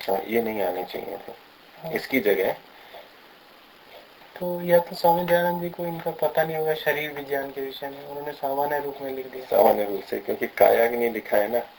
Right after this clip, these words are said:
Speaker 2: हाँ।
Speaker 1: तो उसका जठराग्नि अर्थ सामान्य रूप से किया, लेकिन हम बहुत स्पष्टता से जो हम आधुनिक विज्ञान से जानते हैं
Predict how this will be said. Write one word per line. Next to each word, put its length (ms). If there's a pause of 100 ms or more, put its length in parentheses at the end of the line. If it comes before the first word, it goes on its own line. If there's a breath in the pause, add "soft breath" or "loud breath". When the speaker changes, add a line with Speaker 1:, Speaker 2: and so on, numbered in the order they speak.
(140)
Speaker 2:
हाँ। 140
Speaker 1:
तो 160
उसका 200
जठराग्नि 600
अर्थ 280 (380)
सामान्य 320
रूप 160
से 160
किया, 320 (580 loud breath)
लेकिन 220
हम 280
बहुत 220
स्पष्टता 600
से 100
जो 180
हम 120
आधुनिक 380
विज्ञान 400
से 180
जानते 420
हैं 320